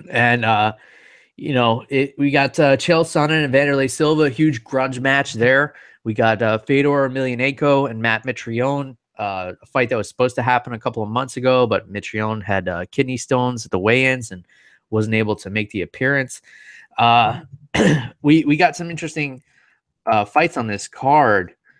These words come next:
Uh, I don't, I don't know that it's worth buying a pay-per-view. If you're, like, if you're only gonna spend money on a couple of pay-per-views a year, I don't know if this is the one you get, but <clears throat> you got, you also got Michael Chandler,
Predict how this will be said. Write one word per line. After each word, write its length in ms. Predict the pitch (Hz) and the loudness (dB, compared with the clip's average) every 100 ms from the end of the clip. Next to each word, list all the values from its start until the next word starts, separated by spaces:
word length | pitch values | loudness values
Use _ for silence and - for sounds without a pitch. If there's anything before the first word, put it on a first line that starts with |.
| _ _ _ 107 | _ _ _ -2
Uh, 200 | 110 104 - _ | 2 2 -2 _
I 120 | 123 | -2
don't, 220 | 170 165 - _ _ _ _ _ _ _ _ _ _ _ _ | 0 -2 -8 _ _ _ _ _ _ _ _ _ _ _ _
I 60 | 190 | -14
don't 100 | 190 | -10
know 140 | 170 | -8
that 120 | 143 123 | -6 -4
it's 260 | 107 - | -6 -10
worth 540 | 110 143 147 - - - _ _ _ _ _ _ | -4 0 0 -2 -12 -20 _ _ _ _ _ _
buying 260 | - 139 127 | -6 -2 -2
a 60 | 101 | -4
pay-per-view. 760 | - 151 - 110 101 98 95 | 0 0 0 -4 -4 -4 -4
If 200 | 104 - | -8 -4
you're, 200 | 127 123 139 | -2 -2 0
like, 180 | 123 | 0
if 100 | 113 | 0
you're 120 | 151 170 | 0 2
only 260 | 175 151 | 2 0
gonna 320 | 147 - 131 117 | 0 2 2 2
spend 360 | - - 127 | -2 0 0
money 280 | 120 127 131 | 2 2 2
on 100 | 117 | 2
a 60 | 92 | 0
couple 300 | - 123 120 | -4 -2 -4
of 60 | |
pay-per-views 560 | - 135 135 131 135 110 | -2 0 2 2 2 0
a 60 | |
year, 400 | 110 117 139 143 - - - - - _ - | 0 2 2 2 -4 -20 -20 -20 -20 _ -2
I 80 | 151 | 4
don't 120 | 170 | 6
know 140 | 156 | 4
if 100 | 127 | 2
this 140 | 143 120 | -2 -6
is 100 | 117 | 0
the 100 | 120 | 0
one 400 | 120 123 120 110 _ | 0 -2 -4 -14 _
you 140 | - 104 | -14 -14
get, 400 | - 127 127 - - _ _ _ _ | -2 0 0 -2 -20 _ _ _ _
but 300 | 110 107 - _ _ | 0 0 0 _ _
<clears throat> 180 | _ | _
you 680 | - 180 127 92 117 _ 139 | 2 2 2 -2 -12 _ -2
got, 240 | 143 143 143 | 2 2 2
you 100 | 160 | 0
also 200 | 175 165 | 0 0
got 180 | 151 123 | -2 0
Michael 280 | 143 139 | -2 0
Chandler, 600 | 117 135 143 156 135 117 | -2 0 -2 0 0 -2